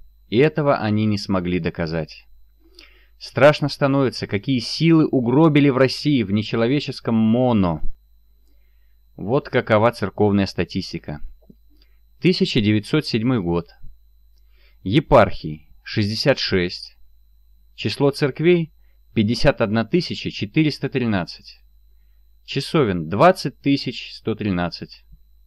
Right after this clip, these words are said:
Библиотек при церквах — девятнадцать тысяч шестьсот пятьдесят девять. Монастырей мужских — шестьсот двадцать два.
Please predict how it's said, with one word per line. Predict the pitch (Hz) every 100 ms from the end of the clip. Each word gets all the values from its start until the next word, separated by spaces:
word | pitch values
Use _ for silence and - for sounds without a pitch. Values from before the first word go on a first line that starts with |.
| _ _ _ _
Библиотек | 92 110 110 131 123 165 165 -
при | 113
церквах — | - 98 95 85 82
девятнадцать | - 82 107 127 160 165 - -
тысяч | - 165 - -
шестьсот | - - 95 151 151
пятьдесят | 120 113 113 123 98
девять. | 92 92 78 76 - _ _ _ _ _ _ _ _ _ _ -
Монастырей | 101 110 117 131 143
мужских — | 131 113 - - 87 - -
шестьсот | - 104 - 131
двадцать | 107 117 - 107
два. | 90 85 80